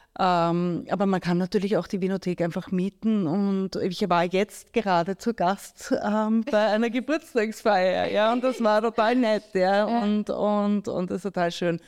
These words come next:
Speaker 1: Und wir werden natürlich auch, also, ha-, unsere Herrenbaumgarten-Präsentation machen, das haben wir jetzt die letzten zwei Jahre gemacht. Der Herrenbaumgarten ist ein,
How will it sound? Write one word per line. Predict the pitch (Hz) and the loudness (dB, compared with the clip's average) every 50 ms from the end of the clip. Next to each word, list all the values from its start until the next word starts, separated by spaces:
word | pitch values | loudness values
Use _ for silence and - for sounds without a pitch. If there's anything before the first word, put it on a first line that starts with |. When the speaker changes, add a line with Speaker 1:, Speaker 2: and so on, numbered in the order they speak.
| - - - _ _ | -18 -20 -20 _ _
Speaker 1:
Und | - 247 247 240 | 0 0 2 2
wir | 254 262 214 | 2 2 2
werden | 233 220 214 220 | 2 2 4 4
natürlich | 226 220 214 - 220 214 208 220 214 208 - - | 2 0 0 0 0 0 0 0 -2 -2 0 0
auch, | 170 185 180 - - | 0 0 0 0 -2
also, | 147 - 175 185 190 180 - - - 117 104 120 120 123 147 147 - 175 | -2 -2 0 0 -2 -4 -4 -8 -10 -8 -8 -6 -4 -4 -6 -4 -4 -2
ha-, | 196 202 151 | -2 -2 0
unsere | 90 151 190 190 180 175 185 175 170 | 0 0 -2 -2 0 0 2 2 2
Herrenbaumgarten-Präsentation | 170 165 185 175 175 185 - 185 165 165 165 160 - 156 156 170 - - - 208 196 196 202 190 - _ _ _ _ _ _ 190 196 185 175 190 180 170 190 175 - - 196 180 180 180 185 | 2 0 0 0 0 0 0 0 2 2 0 0 2 2 2 2 0 0 -2 -2 0 0 -2 -4 -8 _ _ _ _ _ _ -2 -2 0 0 -2 -2 -2 -2 -4 -2 -2 -2 0 2 2 2
machen, | 185 175 175 - - 214 214 | 2 0 -2 -2 -2 -2 0
das | 196 196 180 - | 0 -2 -2 -2
haben | 190 185 170 170 170 | -2 0 0 2 2
wir | 175 170 170 | 2 2 2
jetzt | 165 156 - - | 2 0 -2 -4
die | 175 | -4
letzten | 160 151 151 - - - 190 175 - | -2 -2 -2 -4 -4 -4 -4 -4 -2
zwei | - 165 151 147 | -2 0 0 2
Jahre | 147 147 151 156 160 175 180 165 | 2 2 0 0 0 -2 -2 -2
gemacht. | 165 160 156 151 156 160 - - - - - _ _ _ _ _ _ _ _ _ _ _ _ _ _ - | -2 0 0 0 -2 -2 -4 -8 -16 -20 -20 _ _ _ _ _ _ _ _ _ _ _ _ _ _ -2
Der | 180 165 | -2 0
Herrenbaumgarten | 202 165 170 160 165 160 151 151 139 156 143 151 - - 180 165 | 0 0 0 0 0 0 0 0 0 0 0 0 -2 -2 -2 -4
ist | 160 - - | -2 -2 -2
ein, | 170 160 156 160 | -2 -2 -2 -2